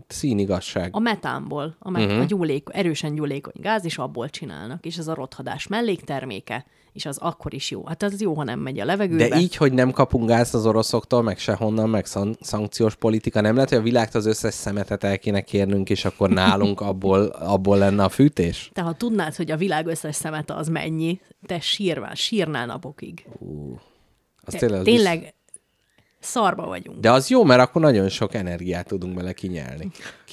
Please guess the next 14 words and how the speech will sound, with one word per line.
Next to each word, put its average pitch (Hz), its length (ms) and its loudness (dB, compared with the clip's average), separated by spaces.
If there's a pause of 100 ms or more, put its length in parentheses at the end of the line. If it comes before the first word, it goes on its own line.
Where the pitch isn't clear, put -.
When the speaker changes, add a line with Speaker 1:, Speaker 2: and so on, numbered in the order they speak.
(340)
Speaker 1:
<laughs> 175 920 4
És - 140 4
ez 135 160 8
véletlenül 110 540 6
mondtam 101 360 4
ezt, 123 160 4
de 160 80 4
milyen 147 260 4
igaz. 92 300 -2
Jó, 226 340 6
oké. 85 400 2 (760)
Speaker 2:
Na 277 100 -2
ez 269 200 2
van. 156 340 0